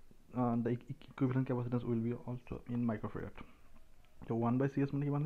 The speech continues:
ইলেভেন বাই ছিক্স। চ' ইয়াত এটা ইম্পৰ্টেণ্ট কথা, বহুতে কি কৰে, এই ওৱান বাই চি এছটো যিটো ভেলু পায়, সেইটোকে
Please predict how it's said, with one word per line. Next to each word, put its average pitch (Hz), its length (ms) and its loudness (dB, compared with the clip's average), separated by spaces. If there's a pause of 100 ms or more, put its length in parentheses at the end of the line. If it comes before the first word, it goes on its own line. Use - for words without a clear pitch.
(120)
ইলেভেন 120 300 2
বাই 113 120 0
ছিক্স। 113 180 -12
চ' - 160 -6
ইয়াত 151 140 2
এটা 165 140 -2
ইম্পৰ্টেণ্ট 127 320 0
কথা, - 160 -10 (640)
বহুতে 139 280 2
কি 165 160 2
কৰে, 151 120 4 (100)
এই 147 140 4
ওৱান 120 200 4
বাই 139 140 4
চি 135 140 0
এছটো - 220 -4 (520)
যিটো 123 240 4
ভেলু 113 260 4
পায়, 120 120 2 (120)
সেইটোকে 123 340 -2